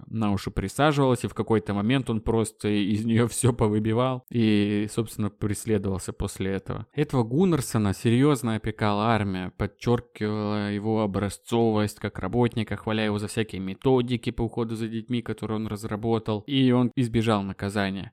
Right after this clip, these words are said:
Но дела о жестоком обращении продолжали всплывать.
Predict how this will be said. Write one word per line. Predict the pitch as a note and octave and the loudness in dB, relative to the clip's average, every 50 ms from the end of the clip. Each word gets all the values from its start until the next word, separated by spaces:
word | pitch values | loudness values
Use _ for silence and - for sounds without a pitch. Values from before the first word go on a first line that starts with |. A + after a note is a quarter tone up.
| _ _ | _ _
Но | A#2+ A2+ A#2 A2+ A2 G#2+ | -2 2 2 4 2 2
дела | G2+ G#2 A2 G#2+ G2+ G#2+ B2+ D3+ D#3 | 0 -2 -2 0 0 2 2 0 0
о | - C3+ | -2 -2
жестоком | A#2+ C3 B2+ - - C#3+ C#3 - C3+ B2+ B2+ | -4 -4 -4 -2 -2 -2 -2 0 0 0 0
обращении | A#2+ A#2+ B2 B2+ A#2+ - - - C3 B2+ B2 B2 A#2+ A#2+ B2 A#2+ | 0 0 -2 -2 -2 -2 -2 -2 0 0 0 0 0 0 0 -2
продолжали | - - G#2 G2 - A2 G2+ G2 G2 A#2 A2+ A#2 A2+ G#2+ | -4 -6 -6 -6 -4 -4 -4 -2 -2 -2 0 0 0 -2
всплывать. | - - - - A2+ G#2 G2+ G2+ F#2 E2 - - | -4 -8 -6 -4 -2 0 0 0 -2 -4 -6 -12